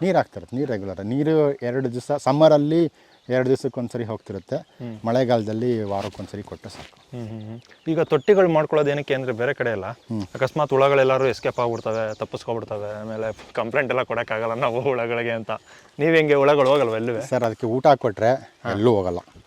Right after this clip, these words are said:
Speaker 1: So ಹೋದ್ರೂ ಎಲ್ಲೋಗ್ತವೆ?
Speaker 2: ಹಾ.
Speaker 1: ನಮ್ಮ ಭೂಮಿಲೇ ಇರುತ್ತೆ.
Speaker 2: ಓಕೆ.
Speaker 1: ಅದು ಊಟ, ನಮ್ಮ ಊಟ ಸ-, ಅಕಸ್ಮಾತ್ ಅದು ಇರೋ ಕಡೆ ಊಟ ಸಿಕ್ತಿಲ್ಲ ಅಂದ್ರೆ ಊಟ ಹುಡ್ಕೊಂಡು ಹೋಗಿರುತ್ತೆ ಅಷ್ಟೇ.
Speaker 2: ಹ್ಮ್.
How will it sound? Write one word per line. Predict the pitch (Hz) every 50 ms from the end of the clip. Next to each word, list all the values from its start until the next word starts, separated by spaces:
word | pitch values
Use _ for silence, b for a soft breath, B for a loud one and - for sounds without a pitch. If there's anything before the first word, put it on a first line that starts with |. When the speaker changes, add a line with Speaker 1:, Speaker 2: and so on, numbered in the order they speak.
| - - -
Speaker 1:
So | - 135 123 110
ಹೋದ್ರೂ | - 110 127 156 185 180 185 180 156 143 165 185
ಎಲ್ಲೋಗ್ತವೆ? | 165 143 151 165 170 - - 151 143 147
Speaker 2:
ಹಾ. | 185 208 - - - 120 104 101 -
Speaker 1:
ನಮ್ಮ | 135 127 117
ಭೂಮಿಲೇ | 123 147 151 156 160 147
ಇರುತ್ತೆ. | 135 127 120 - - 92 b b b b b b b b -
Speaker 2:
ಓಕೆ. | 110 - -
Speaker 1:
ಅದು | 104 - 151 139 156 165
ಊಟ, | 151 156 165 190 180 156 156
ನಮ್ಮ | 156 147 147 143
ಊಟ | 131 135 156 165 -
ಸ-, | 185 180 - -
ಅಕಸ್ಮಾತ್ | 156 - 165 - - 160 165 165 160 180
ಅದು | 165 160 143 127 - -
ಇರೋ | 135 143 139 135
ಕಡೆ | - 175 170
ಊಟ | 165 156 175
ಸಿಕ್ತಿಲ್ಲ | 160 - 151 - - 160 160
ಅಂದ್ರೆ | 156 151 170
ಊಟ | 180 143 147 -
ಹುಡ್ಕೊಂಡು | 170 160 151 135 - 165 151 143
ಹೋಗಿರುತ್ತೆ | 139 135 139 143 - 135
ಅಷ್ಟೇ. | 123 - - 123
Speaker 2:
ಹ್ಮ್. | 101 - - 123 117